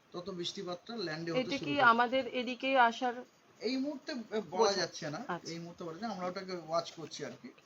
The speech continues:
Speaker 1: যেই ফর্ম হবে, তখন থেকে আমরা ওয়াচ করতে পারবো, বুঝতে পারবো কিভাবে যাচ্ছে। ঠিক আছে?
Speaker 2: কলকাতা ও আশপাশের জেলাগুলিতে বৃষ্টির কিরকম সম্ভাবনা?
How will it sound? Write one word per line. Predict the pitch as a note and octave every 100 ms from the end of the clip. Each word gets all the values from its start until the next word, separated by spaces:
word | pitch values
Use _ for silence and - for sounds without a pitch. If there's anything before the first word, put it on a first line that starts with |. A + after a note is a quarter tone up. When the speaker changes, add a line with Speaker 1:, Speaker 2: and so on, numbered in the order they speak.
| _ _ _ -
Speaker 1:
যেই | C3+ G3+ C#4
ফর্ম | - A3 A#3 B3+
হবে, | D#4 F4+
তখন | A#3 A#3+ A#3
থেকে | A#3+ A#3+
আমরা | G#3+
ওয়াচ | F3+ F3 -
করতে | G3+ A3
পারবো, | G#3 A#3+ B3+
বুঝতে | F3 F3 G#3
পারবো | G#3+ A#3 C4
কিভাবে | F3+ E3+ F3
যাচ্ছে। | C3+ B2 - - - _ _ _ _ - - _ _ _ _
ঠিক | A3+
আছে? | C#4+ - _ _ _ C#3+ - _ _ _ _ _ _ _ _ _ _ - _ _ _ _ _ - _ _
Speaker 2:
কলকাতা | C4+ C#4 C#4+ D#4 F4 F4
ও | E4+
আশপাশের | C#4 C4+ D4+ D4 D4+
জেলাগুলিতে | C#4+ C#4+ C#4 D4 D4+ D4 F#4 F#4
বৃষ্টির | B3 B3+ - D4
কিরকম | C#4+ C4+ B3+ B3
সম্ভাবনা? | A3+ A3 G#3 A3 F3+ F3